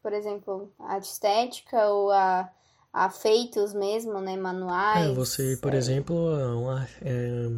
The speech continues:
Speaker 2: um cantor e você acha que você é um péssimo cantor, só que todo mundo acha que você é bom e você não acredita de forma alguma, só que o resto da sua vida tá normal, sei lá.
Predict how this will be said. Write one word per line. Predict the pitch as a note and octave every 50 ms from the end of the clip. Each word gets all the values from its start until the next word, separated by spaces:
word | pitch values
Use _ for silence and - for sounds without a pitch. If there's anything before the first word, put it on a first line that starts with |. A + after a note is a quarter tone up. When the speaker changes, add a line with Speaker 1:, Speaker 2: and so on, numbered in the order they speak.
| A#2 A2+ - - - _ _ -
Speaker 2:
um | - A#2
cantor | A2+ - D#3 D#3+ D#3 - C#3+ C3 C3+ C#3+ D3+ E3 F3
e | F3 F3+
você | E3+ D#3+ D#3 D3 - - C#3 C3+ C3+ C#3 C#3+ D3 D3+ C#3 B2+ - - - - _ _ -
acha | B2+ B2 B2 - - -
que | - - C3+
você | B2+ B2 - - - B2+ B2
é | B2
um | A#2+
péssimo | A#2 - B2 B2 A#2+ - C#3 C3
cantor, | - D3+ C#3+ C3+ - - B2+ B2 C3 C#3 C#3
só | - - B2+
que | A#2 A#2+
todo | - C#3+ C3+ C3+ C3+
mundo | C3+ C3+ C3
acha | B2 B2 A#2+ -
que | - -
você | C3 - - - C3
é | B2+
bom | B2 B2 B2 B2 C3 C3+ C#3+ D#3 D#3+ E3+ F3 - - - - - - - - - - _ _ _ -
e | B2+ B2 B2 B2
você | B2 B2+ B2+ B2 - - C3+ B2+ B2+ C3 C3 C3+ C#3 C#3 C#3+
não | C#3 C3+
acredita | C3+ - - - C3+ A#2+ B2 B2+ B2 - C3
de | A#2+
forma | - - C3+ B2+ B2+ C3+ C#3+
alguma, | C#3 C3 B2+ B2+ C3 C#3 D3 D3
só | C#3+ - D#3 D3
que | - - D#3
o |
resto | C3 C3 C3 - -
da | -
sua | - C#3 B2+
vida | A#2+ B2+ B2+ C#3 C#3
tá | - C#3+ C#3
normal, | D3 C#3+ C3+ C3 B2+ B2 A#2 A2 A2 -
sei | - - G#3+ -
lá. | C3+ A#2+ A2